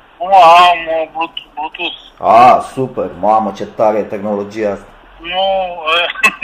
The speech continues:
Speaker 1: <laughs> uh, uh, nu
Speaker 2: Dar ce-ți imaginai?
Speaker 1: este
Speaker 2: Îți imaginai când erai copil să conduci mașina pe Bluetooth cu G P S și cu astea?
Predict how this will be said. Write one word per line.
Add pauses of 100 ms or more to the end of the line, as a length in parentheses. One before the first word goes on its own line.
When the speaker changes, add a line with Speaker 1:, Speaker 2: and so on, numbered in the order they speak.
(200)
Speaker 1:
<laughs>
uh, (800)
uh,
nu
Speaker 2:
Dar
ce-ți
imaginai?
Speaker 1:
este (300)
Speaker 2:
Îți
imaginai
când
erai
copil
să
conduci
mașina
pe
Bluetooth
cu
G (200)
P
S
și
cu
astea?